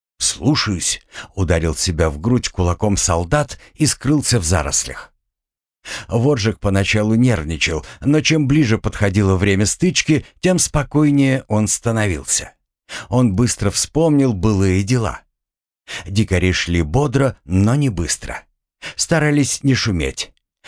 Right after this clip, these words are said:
Особо по сторонам не оглядывались, и Артём понимал их мотивы. Тут прошли разведчики, а мимо их носа и ушей ничего не прошло бы. Они самоуверенно считали путь свободным.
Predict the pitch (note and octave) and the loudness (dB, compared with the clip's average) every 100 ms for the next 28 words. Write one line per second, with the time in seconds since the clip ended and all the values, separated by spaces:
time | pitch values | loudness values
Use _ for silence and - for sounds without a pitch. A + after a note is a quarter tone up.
0 | - - - G2+ - C3+ G#2 E2 F#2+ - | -20 -4 0 0 2 2 0 0 -2 -2
1 | - E2 F2 G2+ G2 G2+ G#2 G2+ C3 G2+ | -2 0 0 0 0 0 0 0 0 0
2 | E2+ E2 F2 - - - D3+ C#3 C3 - | -2 -2 -2 -4 -8 -6 0 0 0 0
3 | F3+ E3 B2 _ D#3 D3+ B2 B2 D3 - | 0 0 -4 _ 2 4 4 2 -2 -2
4 | C3 - A#2+ A#2 - C#2 - _ _ _ | -4 -2 -4 -2 -4 -6 -10 _ _ _
5 | - - - E3+ D#3+ - D3 - D3 D#3 | -18 -18 -2 -2 0 -2 0 0 2 2
6 | C#3+ C#3 C#3+ D#3 - - C#2+ C2 - - | 2 0 0 0 0 -4 -4 -10 -10 -14
7 | - E2 F2 G2 F#2+ F#2 G2+ - G#2+ A#2 | -4 0 2 4 2 0 -2 -2 0 0
8 | A2 G2+ G#2 G#2+ - F3 E3 - - G#2 | 0 0 2 0 2 2 2 -2 -4 2
9 | C#3+ F3 - D#3 C3 C3 D#3 - E2 - | 2 2 0 0 0 0 0 0 -4 -4
10 | C#2+ C2 B1 - - _ _ _ _ _ | -6 -6 -8 -10 -14 _ _ _ _ _
11 | - - F2+ F#2 A#2+ C#3 - - - A#2 | -18 -10 -2 2 4 2 0 -2 2 2
12 | A#2+ A2 A#2+ E3+ C3+ B2 - A#2 G2+ B2+ | 2 2 2 2 2 2 0 0 0 0
13 | C#3 - A#2 A2+ - A#2+ B2 G#2+ C#2 C2+ | -2 -2 -2 0 0 -2 0 -2 -2 -10
14 | - | -14